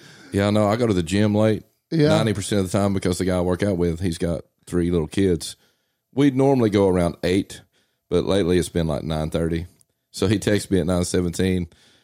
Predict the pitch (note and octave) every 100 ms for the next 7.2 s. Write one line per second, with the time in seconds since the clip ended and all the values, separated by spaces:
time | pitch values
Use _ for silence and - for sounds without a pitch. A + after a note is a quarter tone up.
0 | _ _ D#2 D#2+ F2 - F2 F2 E2 F2+
1 | F2+ - E2 E2+ E2 D2+ - - E2 D2+
2 | D#2+ D2+ E2 D#2+ D#2+ D#2+ - D#2+ - -
3 | - - - - - - A3 - - -
4 | - A#2+ - G#2 G#2+ G2+ G#2+ - - -
5 | - - - - - G#2 G2+ G2 - A2
6 | G#2+ G#2 D#2+ - G2+ G#2+ G2+ G#2 B2+ A#2+
7 | G#2+